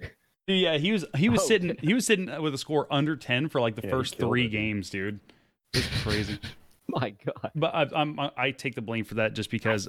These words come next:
Speaker 2: I
Speaker 1: I
Speaker 2: think he had Metacritic open.
Speaker 1: I'm a stupid ass, and I picked, I'm like, eh, I, the whole time
Speaker 2: You pick really popular games?
Speaker 1: No, you know what I did? I ended up picking the same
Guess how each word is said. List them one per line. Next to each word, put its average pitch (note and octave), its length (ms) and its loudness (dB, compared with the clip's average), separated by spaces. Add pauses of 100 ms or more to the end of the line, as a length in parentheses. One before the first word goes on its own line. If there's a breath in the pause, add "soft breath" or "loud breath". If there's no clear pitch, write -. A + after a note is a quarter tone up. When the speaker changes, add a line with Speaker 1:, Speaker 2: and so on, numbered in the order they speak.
Speaker 2:
I A2+ 80 0
Speaker 1:
I - 20 -2
Speaker 2:
think - 100 -8
he C3+ 200 -4
had C3 140 -2
Metacritic A#2 680 -4
open. A2+ 480 -4
Speaker 1:
I'm A#2+ 160 2
a A2 40 2
stupid A#2 420 -2
ass, G#2+ 260 0
and A2 260 -2
I G#2+ 120 0
picked, - 320 -4 (220)
I'm A2+ 220 0
like, A2 220 0
eh, A#2+ 80 0 (840 loud breath)
I, A2+ 40 0
the G#2+ 140 -2
whole B2 180 2
time A#2+ 240 2
Speaker 2:
You A2 60 0
pick - 220 -8
really G#2+ 220 -8
popular G2 460 -8
games? G2+ 340 -6
Speaker 1:
No, G3+ 100 4
you F#3+ 160 2
know A#3 60 0
what A3+ 60 4
I A3 60 2
did? A3 240 4
I E3 220 2
ended F#3+ 200 -2
up F#3+ 160 -4
picking E3+ 600 -4
the C3 560 -4
same D3+ 480 0